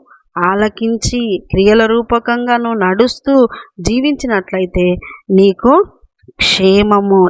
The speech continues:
ఎలా ఉంటదంట అది? నది వలెను. ప్రియ దేవుని బిడ్డలారా, నది ఎండిపోదండి. నది చుట్టూ ఉన్నటువంటి, ఆ, మొక్కలు, చెట్లు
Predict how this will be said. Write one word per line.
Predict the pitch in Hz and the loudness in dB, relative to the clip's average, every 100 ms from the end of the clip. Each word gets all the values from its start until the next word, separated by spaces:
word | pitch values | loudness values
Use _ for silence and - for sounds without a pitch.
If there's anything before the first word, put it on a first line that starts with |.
| 151 | 2
ఎలా | 190 233 | 2 2
ఉంటదంట | 262 254 254 254 254 247 | 0 0 -2 -2 -2 -2
అది? | 240 240 285 320 - - 175 | -2 0 0 -2 -10 -4 0
నది | 185 185 185 220 | 2 0 0 0
వలెను. | 208 202 190 185 180 180 190 185 175 165 - - - | 2 0 2 2 2 4 4 4 4 2 -4 -12 -20
ప్రియ | 208 220 233 | -4 0 0
దేవుని | 240 254 | 0 0
బిడ్డలారా, | 262 247 226 196 196 | -2 -2 -4 -4 -4
నది | 196 190 202 226 | -2 -2 -2 -2
ఎండిపోదండి. | 190 190 208 196 185 170 170 - - - _ _ _ _ 190 | -2 -2 -4 -2 -4 -4 -6 -10 -16 -20 _ _ _ _ -2
నది | 190 233 | -2 -2
చుట్టూ | 240 - 214 - 247 | -4 -6 -4 0 0
ఉన్నటువంటి, | 226 220 214 208 202 202 202 190 - - - - | 2 -2 0 0 0 0 2 0 -2 -14 -10 -2
ఆ, | 180 175 | 0 0
మొక్కలు, | 180 180 - 240 233 190 180 - - _ _ _ _ - 180 - - 208 | 0 -2 0 2 4 2 -2 -10 -20 _ _ _ _ -12 -12 -10 -2 -2
చెట్లు | - 262 254 220 | -2 -2 0 0